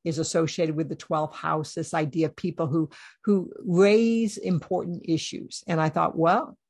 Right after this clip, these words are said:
by being in Russia, people are now looking, well, if that was a famous basketball, men's basketball player, <laughs> that wouldn't be happening.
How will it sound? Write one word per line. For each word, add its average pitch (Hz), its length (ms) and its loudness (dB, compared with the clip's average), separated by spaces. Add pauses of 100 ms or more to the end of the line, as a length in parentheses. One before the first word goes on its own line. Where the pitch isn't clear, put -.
(120)
by 160 260 0
being 175 300 0
in 185 180 0
Russia, 202 560 0
people 196 300 -2
are 185 240 0
now 185 320 -2
looking, 202 480 -6
well, 156 280 -2
if 180 160 -8
that 208 220 -2
was 175 280 -2
a 151 220 -4 (100)
famous 175 320 -4
basketball, 165 720 -4
men's 165 540 0
basketball 151 540 -2
player, 156 440 -4 (520)
<laughs> - 380 -18
that - 460 -8
wouldn't 175 220 0
be 156 80 -4
happening. 160 540 -4